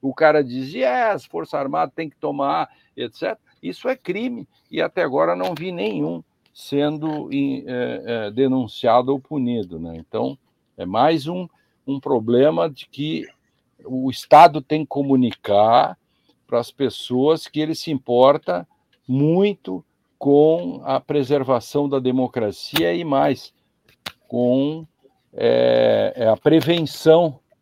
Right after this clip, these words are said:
que o direito serve pra prevenção geral também, pra prevenir, porque qualquer coisa que dê, essas pessoas vão continuar com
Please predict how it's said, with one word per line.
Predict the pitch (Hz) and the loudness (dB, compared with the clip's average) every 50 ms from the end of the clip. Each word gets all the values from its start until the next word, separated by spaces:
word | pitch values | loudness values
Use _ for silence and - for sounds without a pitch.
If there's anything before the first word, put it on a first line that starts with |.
| _ _ _ _ _ _ _ _ _ _ _ | _ _ _ _ _ _ _ _ _ _ _
que | - 127 | -6 -6
o | 123 | -4
direito | 117 120 131 120 131 139 135 - - - | 0 2 4 4 4 4 2 0 -6 -2
serve | - 127 127 131 123 123 | 2 4 4 4 2 0
pra | - - 139 | -2 -2 -2
prevenção | 131 - 160 156 156 131 156 165 156 - - - 160 165 156 | 0 0 0 0 0 0 -2 -4 -6 -4 -2 -2 -2 0 0
geral | 139 180 170 147 143 151 160 160 | 0 2 4 6 8 8 8 6
também, | - - 104 101 113 120 123 | 4 0 -4 -2 -2 -2 -2
pra | 120 - 110 95 | -2 -4 -6 -4
prevenir, | - - 156 160 147 135 170 170 135 123 123 131 147 185 208 160 92 - _ _ _ _ _ _ _ _ _ _ | 0 2 2 2 4 2 2 2 2 2 2 2 2 2 2 0 0 -4 _ _ _ _ _ _ _ _ _ _
porque | - 127 135 131 123 - 143 147 147 139 131 113 98 - - | -6 -4 -4 -4 -4 -4 -2 2 2 2 2 2 0 -4 -2
qualquer | - 120 113 - - 170 160 139 | -2 -2 -2 0 0 0 0 0
coisa | - 156 165 151 135 147 139 | 0 -2 0 0 0 -4 -4
que | - 135 123 | -4 -6 -6
dê, | 110 101 117 123 156 196 | -4 -2 0 2 2 2
essas | 214 214 208 185 - 214 208 - | 2 0 -2 -4 -6 -8 -8 -8
pessoas | - 233 214 - - 202 214 190 | -8 -10 -8 -4 -2 -2 -2 -2
vão | 175 208 214 | -2 -4 -4
continuar | 208 - 214 220 - - 233 240 214 170 156 170 175 185 202 | -4 -4 -6 -6 -6 -8 -6 -2 0 2 4 4 2 0 -2
com | - 220 233 247 254 254 | -6 -6 -6 -4 -6 -6